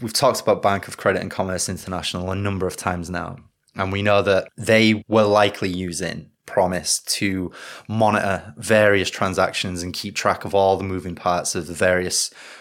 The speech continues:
covert operations that they were involved in. Um, and I find it, yeah, I, so I'm not surprised that then when inslaw comes along with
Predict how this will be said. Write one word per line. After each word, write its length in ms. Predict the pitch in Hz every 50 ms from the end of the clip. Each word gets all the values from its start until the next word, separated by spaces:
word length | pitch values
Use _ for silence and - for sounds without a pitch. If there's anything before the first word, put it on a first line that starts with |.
| - _ -
covert 300 | - - - 104 95 95
operations 760 | - - - - 101 92 90 85 - - 85 80 - - -
that 200 | 110 95 92 85
they 120 | 98 95
were 140 | 90 87 90
involved 400 | 87 85 87 85 82 82 - -
in. 200 | - 107 107 110 - - - - - - - - - - - -
Um, 480 | 98 101 104 104 104 104 104 - - _ _ _ _ _ _ _ _ _ _ _ _ _ _ - _ _ -
and 180 | 123 123 127 131
I 200 | - 131 123 117
find 580 | - - - - - 147 151 156 160 156 147 143
it, 340 | 143 139 131 113 - - - - - - - - - - - - _ _
yeah, 320 | 131 117 135 139 131 -
I, 300 | 139 135 117 110 - 120
so 200 | - - - 135
I'm 180 | 131 131 135 135
not 200 | 135 139 - -
surprised 580 | - - 110 - - 120 117 127 123 110 - 123
that 180 | 104 90 110
then 420 | 113 110 110 113 117 113 113 - 107
when 520 | 107 104 107 104 101 101 95 90 98 - _ -
inslaw 420 | 120 117 123 110 120 117 110 110
comes 220 | - 123 113 107
along 360 | 110 101 101 101 98 98 95 92
with 320 | 98 95 92 90 -